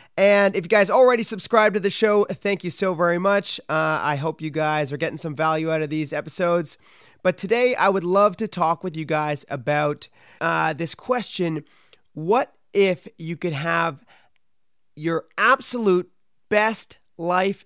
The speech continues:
ever in twenty twenty-five? What would it look like for you? What would your relationships be like? Would you be happily married, or would you be dating? Would you, you know, ask your girlfriend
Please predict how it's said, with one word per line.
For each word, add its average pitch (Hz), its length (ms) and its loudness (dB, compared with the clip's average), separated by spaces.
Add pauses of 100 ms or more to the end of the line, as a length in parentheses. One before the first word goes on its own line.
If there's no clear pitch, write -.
ever 135 480 -2 (480)
in 151 100 -6
twenty 170 280 -4
twenty-five? 147 560 -8 (680)
What 214 200 0
would 240 80 6
it 226 60 4
look 185 200 0
like 151 160 -4
for - 100 -14
you? 143 220 -14 (600)
What 175 320 0
would 190 360 2
your 170 120 0
relationships 180 840 -2
be 147 200 -6
like? 143 420 -10 (460)
Would 170 240 0
you 156 120 -2
be 151 300 -4
happily 143 400 -6
married, 202 600 4
or 160 280 2
would 151 180 -4
you 156 60 -10
be 151 140 -8
dating? 190 580 0
Would 143 220 -4
you, 151 400 -6
you 160 120 -6
know, 156 280 -2
ask 151 280 -10
your 185 120 -8
girlfriend 190 760 2